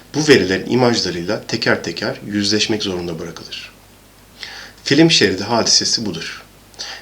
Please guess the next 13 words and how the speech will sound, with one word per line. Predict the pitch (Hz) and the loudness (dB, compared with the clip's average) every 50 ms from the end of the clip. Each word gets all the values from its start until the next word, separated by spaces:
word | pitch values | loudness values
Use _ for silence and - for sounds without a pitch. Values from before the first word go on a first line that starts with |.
| - - | -4 4
Varlık | - 107 104 110 123 147 - - - - - | 6 8 8 8 6 4 0 -6 -12 -10 -4
bu | 117 120 127 | 0 2 2
özümseme | 120 110 123 123 120 - - - - | 2 2 4 4 4 4 4 4 0
aşamasında | 135 - 104 95 95 90 - - - 90 85 90 107 - - - - - - - - - - | 2 4 4 4 4 2 0 0 0 0 -2 -4 -4 -6 -6 -14 -20 -20 -20 -20 -20 -12 -4
kendi | - 107 104 110 120 123 135 | 2 4 6 6 6 4 2
vicdanıyla | 139 131 113 110 113 110 107 110 107 104 104 101 | 0 0 2 2 2 2 2 2 2 0 0 2
baş | 127 135 139 - - | 2 0 0 0 -2
başa | 95 82 - - | -2 -2 -2 -2
kalarak | - - 87 90 - 120 127 - - - - - - - | -4 -6 -6 -4 -6 -6 -6 -8 -12 -16 -16 -16 -12 -4
tüm | - - 175 170 160 | 2 4 6 6 6
yaşadıklarını | 135 - - 117 101 - - - 95 98 120 135 139 | 6 4 2 0 -2 -4 -6 -6 -4 -4 -2 -2 2
gözden | 123 113 107 101 98 104 98 95 | 2 2 2 2 0 0 -2 -2
geçirir. | 82 82 - - 82 80 - - | -2 -2 -4 -4 -4 -6 -14 -16